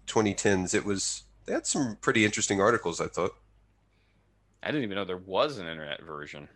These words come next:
Speaker 1: Uh,
Speaker 2: Okay.
Speaker 1: oh, yeah, yeah, man. Like, nowadays, um,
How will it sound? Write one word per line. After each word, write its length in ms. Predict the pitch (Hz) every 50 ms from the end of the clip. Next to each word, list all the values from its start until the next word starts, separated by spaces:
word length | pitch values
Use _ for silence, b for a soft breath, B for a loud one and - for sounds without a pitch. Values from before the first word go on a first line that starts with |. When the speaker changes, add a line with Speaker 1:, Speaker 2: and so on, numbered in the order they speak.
| _ - 110 127
Speaker 1:
Uh, 100 | - -
Speaker 2:
Okay. 200 | 107 104 120 147 - - -
Speaker 1:
oh, 240 | 147 190 214 135
yeah, 280 | 117 131 165 190 185 147
yeah, 260 | 127 139 160 170 143 110
man. 260 | 98 101 107 117 123 -
Like, 340 | 117 117 110 107 - - - b b b b b b - - - -
nowadays, 840 | 135 139 143 156 175 185 175 135 120 117 117 110 107 - - - - -
um, 420 | 113 113 107 104 98 92 87 87